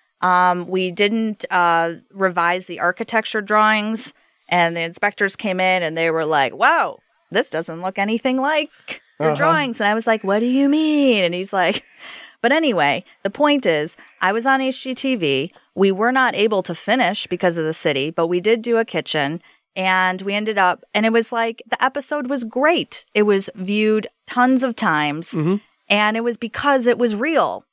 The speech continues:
Speaker 1: Like, this is what happens. This
Speaker 2: Right.
Speaker 1: is what happens when you're in renovation. It's like, why are you trying to hide the reality of renovation? Like, do you think people can't handle it?
Speaker 2: Right.
Speaker 1: You know, do you
Speaker 2: Well,
Speaker 1: think you're really doing a service to people?
Speaker 2: And they
Speaker 1: Uh,
Speaker 2: don't show really what's going on. They
Speaker 1: No.
Speaker 2: just,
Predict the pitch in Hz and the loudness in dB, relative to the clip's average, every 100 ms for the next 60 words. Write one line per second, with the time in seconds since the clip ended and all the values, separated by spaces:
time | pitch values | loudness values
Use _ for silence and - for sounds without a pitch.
0 | - 202 202 214 202 247 262 226 226 220 | -4 0 0 -2 0 0 0 -4 -4 -2
1 | 240 240 160 139 170 208 160 190 262 240 | -2 -2 -4 -8 -8 -4 0 0 0 -2
2 | 220 226 214 208 196 190 190 196 185 302 | -2 -4 -8 -6 -2 -2 0 -2 0 -2
3 | 330 143 131 - _ - 269 277 294 339 | -2 -2 -4 -10 _ -2 -2 2 0 0
4 | 330 302 285 240 - 233 254 233 220 220 | -4 -2 0 -2 0 -2 -2 -4 0 2
5 | 220 220 202 208 214 202 220 254 - - | 4 2 0 -2 -2 -2 -2 -2 -6 -6
6 | 175 190 190 - - 202 226 262 240 233 | 0 0 0 -16 -8 -4 0 0 0 0
7 | 233 - 214 190 151 160 202 302 330 - | 0 0 -6 -8 -10 -6 0 2 2 0
8 | _ _ _ _ 143 165 208 220 240 277 | _ _ _ _ -8 -6 -2 2 2 2
9 | 262 233 262 277 262 240 220 233 214 226 | -2 0 2 2 2 2 6 4 4 0
10 | 226 214 - - 170 185 247 269 - - | 0 0 0 0 2 4 4 2 0 -2
11 | 262 277 262 285 269 285 269 175 190 208 | -4 -4 0 4 4 2 -2 -2 2 2
12 | 240 220 170 - 226 165 185 208 165 170 | 4 2 0 0 0 2 4 4 4 0
13 | - 170 165 214 185 185 196 294 349 | 2 2 4 2 2 2 2 2 0